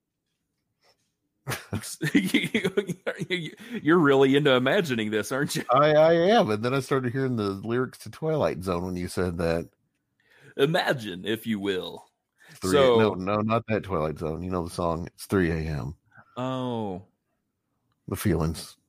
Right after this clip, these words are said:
Speaker 2: gone.
Speaker 1: Okay.
Speaker 2: Golden earring.
Speaker 1: Exactly.
Speaker 2: Except I think it's two A M the song. I don't know. Continue, Frog Pete.
Speaker 1: <laughs> Okay. <laughs> Anyway,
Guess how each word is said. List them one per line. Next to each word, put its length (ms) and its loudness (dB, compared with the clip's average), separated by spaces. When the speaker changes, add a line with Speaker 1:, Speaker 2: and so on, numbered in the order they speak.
Speaker 2:
gone. 420 -4
Speaker 1:
Okay. 260 -18
Speaker 2:
Golden 280 2
earring. 400 -4
Speaker 1:
Exactly. 600 -14
Speaker 2:
Except 240 -2
I 80 0
think 160 -2
it's 160 -6
two 180 -4
A 60 -2
M 220 -6
the 80 -10
song. 200 -14
I 120 2
don't 100 2
know. 140 -2
Continue, 480 2
Frog 340 -2
Pete. 160 -10
Speaker 1:
<laughs> 40 -2
Okay. 880 -2
<laughs> 80 -6
Anyway, 480 4